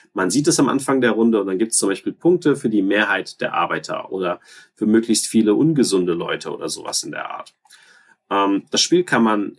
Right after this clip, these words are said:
gegeneinander spielen oder voll kooperativ auch miteinander. Dann gibt's ein Szenario, was alle belangt und wir versuchen, die Ziele zu erreichen, dass wir möglichst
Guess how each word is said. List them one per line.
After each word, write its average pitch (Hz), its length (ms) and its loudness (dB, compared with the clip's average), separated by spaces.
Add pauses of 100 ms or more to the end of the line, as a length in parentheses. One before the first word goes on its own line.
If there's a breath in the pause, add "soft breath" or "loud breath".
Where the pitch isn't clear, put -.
gegeneinander 156 720 2
spielen 175 440 4
oder 120 320 -2
voll 156 440 0
kooperativ 117 760 -2
auch - 240 -4
miteinander. 92 720 -4
Dann 92 160 -6
gibt's 101 280 -2
ein 92 240 -6 (280 soft breath)
Szenario, 113 600 2
was - 160 -2
alle 196 240 2
belangt 139 420 0
und 117 100 -4
wir 110 80 0
versuchen, 113 380 0
die 98 100 -8
Ziele 113 280 0
zu - 140 -2
erreichen, 95 360 -2
dass - 160 -6
wir 101 80 0
möglichst 131 580 0